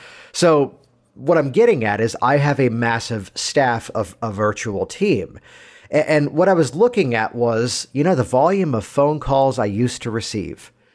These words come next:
Maybe I should hire someone else to take those calls and maybe screen them to some degree for me, or even train them in my sales process, the folks that are inside of Hypnotic Business Systems. You know, one of the most reviewed sections of that private community that I run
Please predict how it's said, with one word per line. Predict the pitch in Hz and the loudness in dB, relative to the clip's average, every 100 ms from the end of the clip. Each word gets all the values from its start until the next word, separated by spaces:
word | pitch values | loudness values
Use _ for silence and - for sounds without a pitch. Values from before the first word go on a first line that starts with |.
| _ _ _ - | _ _ _ -4
Maybe | 123 160 170 | 0 2 4
I | 156 123 | 4 2
should | - 143 | 0 0
hire | 120 104 127 123 | 2 2 2 2
someone | 117 - 123 113 110 | 0 -2 -2 0 0
else | 107 95 - - - _ _ _ - | 0 0 -2 -6 -6 _ _ _ -2
to | 127 110 | 2 2
take | 104 131 123 | 0 0 0
those | - 113 | 2 -2
calls | - 139 131 127 123 | -2 0 4 2 0
and | 127 117 | -4 2
maybe | 214 170 | 2 4
screen | - - 147 143 | 0 0 0 2
them | 135 123 | 0 -2
to | |
some | - 127 117 | -2 0 0
degree | 107 113 104 | -4 -2 -4
for | 107 147 151 | 0 2 2
me, | 151 139 | 2 2
or | 131 | 4
even | 139 131 127 - - _ | 4 2 -2 -6 -20 _
train | - 143 165 | -2 0 2
them | 165 | 2
in | 156 | 2
my | 151 | 0
sales | 131 143 143 156 | 2 2 2 0
process, | - 87 90 - 87 92 - | 0 0 0 -4 -6 -6 -8
the | |
folks | 117 131 131 - | 0 2 2 0
that | 127 | 2
are | 117 | 4
inside | 113 104 117 113 113 | 2 0 0 2 2
of | 104 104 - | 0 -2 -4
Hypnotic | 120 120 113 110 - | -4 0 0 0 -2
Business | 110 92 98 | -4 -4 -6
Systems. | - 156 165 92 90 - - - - _ | 0 0 0 -6 -8 -12 -16 -20 -20 _
You | - | -6
know, | 107 | -6
one | - 131 | 0 0
of | 135 | 2
the | 113 107 | 0 -2
most | 110 139 135 123 | 0 2 2 2
reviewed | 123 110 151 120 107 - | 0 4 2 2 0 -4
sections | - 143 - 135 113 110 | 0 -2 0 -2 -2 0
of | 110 | -2
that | 92 107 104 - | 0 -2 -2 -6
private | 110 110 107 101 | -4 -2 -2 -6
community | 107 143 170 113 | -2 0 2 0
that | 90 92 | -2 -4
I | 90 | -2
run | 95 95 95 | 0 0 -2